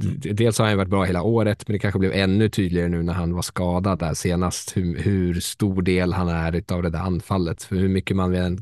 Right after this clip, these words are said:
Speaker 2: vill kalla Mike McDaniels för en offensiv geni, och det vill jag gärna för att jag tycker väldigt mycket om honom, så är ju Tyreek Hill hans liksom dampjäs som han ju kan göra vad som helst med, som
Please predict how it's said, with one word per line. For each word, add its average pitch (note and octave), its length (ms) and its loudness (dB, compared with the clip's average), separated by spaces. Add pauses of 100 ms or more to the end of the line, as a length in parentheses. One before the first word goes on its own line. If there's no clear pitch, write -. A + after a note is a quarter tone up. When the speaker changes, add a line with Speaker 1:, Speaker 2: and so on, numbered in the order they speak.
Speaker 2:
vill G2 180 -2
kalla G#2 260 2
Mike F#2+ 260 0
McDaniels F2+ 440 -2
för - 60 -6
en F2 80 -2
offensiv E2+ 460 -6
geni, B2 260 0
och C#3+ 40 0
det C3 60 2
vill B2 140 2
jag A#2 100 2
gärna A2+ 240 0
för - 140 -10
att - 80 -10
jag F2+ 120 -8
tycker F#2+ 200 -8
väldigt D#2+ 140 -8
mycket F2+ 160 -8
om G#2+ 140 0
honom, G#2+ 240 2 (640)
så F#2 460 2
är F#2 320 2
ju F2+ 220 2
Tyreek E2 500 -4
Hill F2 340 0 (140)
hans E2 560 -4
liksom F2 400 -4
dampjäs E2 1200 -2
som F#2+ 120 -2
han E2+ 200 0
ju D#2+ 80 -4
kan E2+ 180 -2
göra D#2+ 280 -4
vad F2 180 -6
som E2+ 120 -6
helst F2+ 200 -4
med, - 160 -10 (140)
som F2+ 460 -10